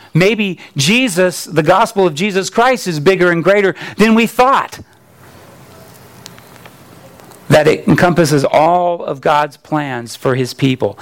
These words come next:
So, here's what I'd like us to do.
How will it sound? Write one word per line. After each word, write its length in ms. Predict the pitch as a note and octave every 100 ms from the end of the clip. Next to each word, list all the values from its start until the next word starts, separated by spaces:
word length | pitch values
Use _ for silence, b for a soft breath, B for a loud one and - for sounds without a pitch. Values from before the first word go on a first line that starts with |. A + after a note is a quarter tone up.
| B -
So, 400 | G3 D#3 A2+ B B B B B B B - - - - - -
here's 240 | F#3 G3
what 120 | F#3 E3+
I'd 120 | D#3
like 200 | D#3+ D#3+
us 100 | D3
to 80 | D3
do. 300 | B2 A#2